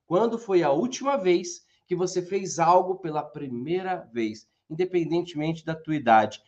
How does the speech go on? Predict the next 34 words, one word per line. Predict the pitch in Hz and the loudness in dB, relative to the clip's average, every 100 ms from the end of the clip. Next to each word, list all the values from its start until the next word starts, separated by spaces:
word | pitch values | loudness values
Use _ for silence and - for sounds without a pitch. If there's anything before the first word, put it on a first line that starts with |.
| - | 0
Eu | 180 | 0
sempre | 175 262 | 2 0
procuro | 214 214 190 190 | 2 0 2 0
trazer | 196 165 170 | 2 2 4
novidades | 170 151 151 151 | 2 4 4 4
pra | - | 0
minha | 143 131 | -4 -4
vida, | 104 147 147 127 | -4 -2 -2 -2
pra | 123 | -2
minha | 123 123 | -4 -4
família, | 117 107 127 143 135 _ _ | -6 -4 -4 -4 -8 _ _
e | 139 | 0
assim | 147 - | 0 2
eu | 160 | 0
desejo | 156 131 143 139 | 0 0 -4 -2
pra | 147 | -4
você | 139 139 143 | -4 -6 -4
também. | 165 156 127 117 - _ - | 0 2 2 -2 -8 _ 10
Hoje | 247 254 262 | 12 12 10
começa, | 254 262 208 185 - 180 - | 4 6 8 4 2 -8 2
hoje | 185 208 202 208 _ _ | 4 4 2 -4 _ _
foi | - 247 262 | 0 6 8
ao | 254 202 | 8 10
ar | 175 175 175 - _ | 10 10 4 -12 _
a | 160 | 0
primeira | 165 190 185 180 196 214 220 220 - | 2 4 4 6 6 6 4 2 4
aula | 156 165 170 170 165 - _ - | 8 8 8 2 0 -8 _ 0
da | 143 156 165 - _ _ | 6 8 6 0 _ _
Jornada | - 147 143 139 175 202 196 | -10 -2 0 2 4 4 2
do | 175 | 0
Reparador | 170 165 156 139 127 143 156 131 | 0 0 4 4 2 -2 -2 -4
V | 135 | -4
H | 143 131 123 | -2 0 0
E | 127 143 | 0 -4